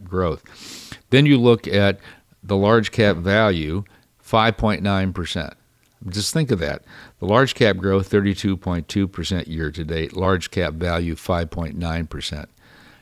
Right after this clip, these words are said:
What do you make of that? Well, I think it dep-, <laughs> If you are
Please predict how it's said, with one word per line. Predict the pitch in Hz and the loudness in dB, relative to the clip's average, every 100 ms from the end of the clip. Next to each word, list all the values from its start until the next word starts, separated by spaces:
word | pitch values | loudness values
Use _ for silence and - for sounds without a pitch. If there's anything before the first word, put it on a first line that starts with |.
| _ _ _ | _ _ _
What | 104 135 | 4 6
do | |
you | 131 | 8
make | 120 110 107 | 6 6 2
of | 87 | 0
that? | 87 69 - - | -2 -2 -6 -4
Well, | 101 127 156 - _ - - - _ - | 2 4 2 -4 _ -20 -20 -20 _ -2
I | 104 | 0
think | 160 170 - | 2 0 0
it | 107 95 | -2 -2
dep-, | 98 - | 4 6
<laughs> | - - - - - - - - 196 165 - | 6 4 -4 -6 -2 -2 -4 -10 -6 -6 0
If | 110 107 | 0 2
you | 151 143 | 4 6
are | 117 104 104 | 6 6 4